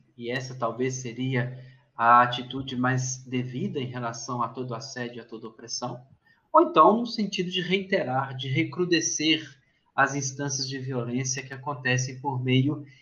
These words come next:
do assédio e da opressão. Então, assim, é, encerrando esse primeiro elemento,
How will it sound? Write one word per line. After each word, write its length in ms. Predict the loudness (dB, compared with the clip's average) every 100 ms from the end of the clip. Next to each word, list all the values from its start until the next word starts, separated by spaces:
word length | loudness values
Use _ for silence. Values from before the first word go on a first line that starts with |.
| _ _ _
do 220 | -10 0 2
assédio 480 | 2 2 2 0
e 40 | -4
da 120 | -4
opressão. 500 | -6 -10 -14 -14 -14 _ _ _ _ _ _ _ _ _ _ _ _ _
Então, 200 | 2 6
assim, 500 | 6 4 0 0 -2
é, 320 | -4 -4 -4
encerrando 520 | -6 -6 -6 -4 -4 -4
esse 180 | -6
primeiro 360 | -10 -10 -6 -4
elemento, 560 | -4 -4 -4 -4 -4